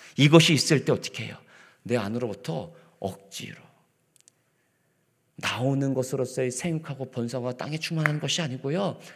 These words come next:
이건요, 자연스러운 거예요. 넘쳐나는 거예요. 성령께서 가야 될 길과 살아내야 되는 생육하고 번성하고 땅에 충만해야 되는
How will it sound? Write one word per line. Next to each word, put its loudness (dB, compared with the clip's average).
이건요, -6
자연스러운 -16
거예요. -20
넘쳐나는 -6
거예요. -20
성령께서 2
가야 8
될 12
길과 8
살아내야 12
되는 10
생육하고 6
번성하고 4
땅에 4
충만해야 0
되는 0